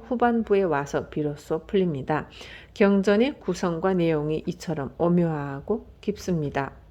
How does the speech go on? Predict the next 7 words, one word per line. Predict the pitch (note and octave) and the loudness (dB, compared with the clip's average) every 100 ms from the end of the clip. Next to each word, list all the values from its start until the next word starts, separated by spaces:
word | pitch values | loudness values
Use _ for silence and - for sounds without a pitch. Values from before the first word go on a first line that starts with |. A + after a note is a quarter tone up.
| - - - - - - - | -20 -20 -20 -20 -20 -20 0
특히 | A3 A3 D#3+ | 2 2 2
법화경의 | - G3 - G3+ F#3+ F#3+ A3+ A#3+ | 4 4 2 0 2 4 2 2
깊이는 | - - F#3+ E3+ D#3 - | -6 -2 2 2 2 2
범인으로서는 | F#3+ F#3+ G3+ A#3+ A#3 G#3+ A3 - C#3+ D3 D#3+ D#3+ | 4 6 4 4 2 0 -2 -2 -2 0 -2 0
제대로 | F#3+ F3 G3 G#3 | 4 6 6 4
짐작하기도 | G#3 A3+ A3+ B3 - G3+ D3 D3+ E3 | 2 2 2 -4 -6 -8 -2 2 4
어렵습니다. | F3+ F#3+ F#3+ - D3 C#3 D3+ C#3 | 4 2 -2 -10 -8 -4 -4 -4